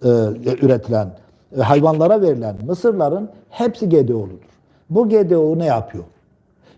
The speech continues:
G D O rüş-, tabiatı bozulmuş rüşeğimsiz bir gıdadır.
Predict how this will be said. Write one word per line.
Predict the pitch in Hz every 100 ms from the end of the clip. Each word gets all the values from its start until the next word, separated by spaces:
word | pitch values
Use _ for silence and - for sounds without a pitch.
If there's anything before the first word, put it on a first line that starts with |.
| 120 101
G | 101 185 220
D | 240
O | 214 226 - - -
rüş-, | 120 143 -
tabiatı | 143 151 160 226 190
bozulmuş | 160 139 190 226 135
rüşeğimsiz | 127 156 170 175 - 214 175
bir | 180
gıdadır. | 139 135 120 85 - -